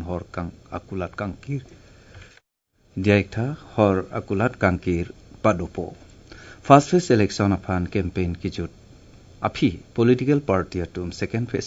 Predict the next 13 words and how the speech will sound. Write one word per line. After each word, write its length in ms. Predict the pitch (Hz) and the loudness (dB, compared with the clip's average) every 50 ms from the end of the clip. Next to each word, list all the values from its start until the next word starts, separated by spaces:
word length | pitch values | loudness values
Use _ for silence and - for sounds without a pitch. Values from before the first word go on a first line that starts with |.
| - 92 | -4 -4
ইলেকশন 360 | 90 90 - - - 87 87 85 78 - | -4 -4 -6 -6 -6 -6 -6 -6 -8 -10
কে 80 | - - | -12 -10
প 20 | - 87 - - - - - - - - - - - - - | -10 -10 -10 -12 -16 -20 -20 -20 -20 -20 -20 -20 -12 -4 0
দো 100 | 104 110 101 92 - | 2 2 2 2 0
পঞ্জি 240 | 98 92 92 87 90 85 - | -2 -2 0 0 -2 -2 -2
ডিস্ট্রিক্ট 340 | 90 - - - 95 - 95 90 | -4 -4 -4 -4 -4 -2 -2 -2
আলং 180 | 92 101 123 151 156 - | 0 0 -2 -2 0 0
ক্যাম্পেইন 420 | - 95 82 78 - 90 85 82 80 80 - | 0 0 0 -2 -4 -4 -4 -4 -6 -6 -6
পাদু 240 | - 92 87 92 85 80 78 - - - - | -6 -6 -4 -4 -6 -6 -8 -10 -14 -10 -4
চেংলো। 420 | - 104 87 78 73 - - - - - - - 143 - - - - - - - - - - - - - - - - - - - - - - - - - - - - - - - - - - - - - - - | -2 -2 -2 -2 -6 -12 -14 -16 -16 -18 -18 -20 -20 -20 -20 -20 -20 -20 -20 -20 -20 -20 -20 -20 -20 -20 -20 -20 -20 -20 -20 -20 -20 -20 -20 -20 -20 -20 -20 -20 -20 -20 -20 -20 -20 -20 -20 -20 -20 -14 -2 4
বডফা 400 | 110 123 131 165 165 - 185 190 196 165 | 8 8 10 10 8 6 6 4 6 6
উপেন্দ্রনাথ 520 | - - 113 110 110 113 107 107 110 107 95 87 | 6 6 6 6 6 6 6 6 4 2 2 2
ব্রহ্ম 220 | 98 95 92 92 | 2 2 4 4